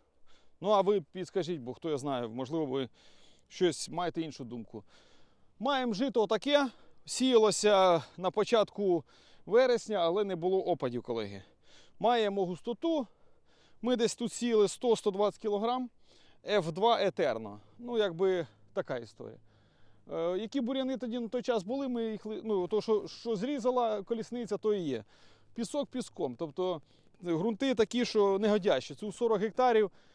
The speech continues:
які, м, напевно, прийдеться шефу говорити або наутіл, або, ну, не знаю, ніфіга тіл. От, е, прийдеться щось з ними робити.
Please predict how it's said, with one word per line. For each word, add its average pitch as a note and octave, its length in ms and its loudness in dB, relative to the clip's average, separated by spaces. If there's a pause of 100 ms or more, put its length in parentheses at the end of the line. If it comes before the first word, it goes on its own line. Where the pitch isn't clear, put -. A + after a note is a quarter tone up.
(180)
які, F#3+ 220 -4
м, A3 200 -4
напевно, G#3 460 -2
прийдеться G3+ 300 -4
шефу G3 460 -4 (100)
говорити G3+ 480 0
або G3 260 4
наутіл, G#3 480 0
або, F#3 380 4 (640)
ну, A#3+ 80 -4
не A3 120 2
знаю, G#2+ 480 -2
ніфіга G3 380 -2
тіл. B2 320 -8 (240)
От, C3+ 260 -10
е, C3+ 440 -4
прийдеться F3+ 340 0
щось E3+ 180 -4
з D3+ 60 -10
ними F3+ 240 -4
робити. D#3 400 -2